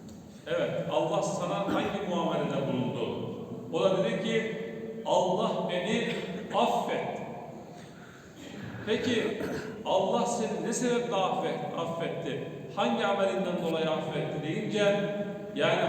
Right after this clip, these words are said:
hayatında nasıl bir amel işledin ki affa mazhar oldun diye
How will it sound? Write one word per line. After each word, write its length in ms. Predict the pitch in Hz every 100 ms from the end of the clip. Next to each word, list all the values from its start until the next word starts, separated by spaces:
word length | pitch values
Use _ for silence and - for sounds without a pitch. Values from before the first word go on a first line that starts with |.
| 156
hayatında 600 | 185 196 196 196 196 196
nasıl 380 | 202 208 214
bir 240 | 196 190 185
amel 340 | 180 185 185
işledin 500 | 180 - 185 233 226
ki 460 | 180 220 - - - - -
affa 480 | 160 190 - - 226
mazhar 500 | - 196 202 208 240
oldun 480 | 220 - - 247 - - - - - - - - - - - - - - - - - - - - - - - -
diye 580 | 190 190 185 190 -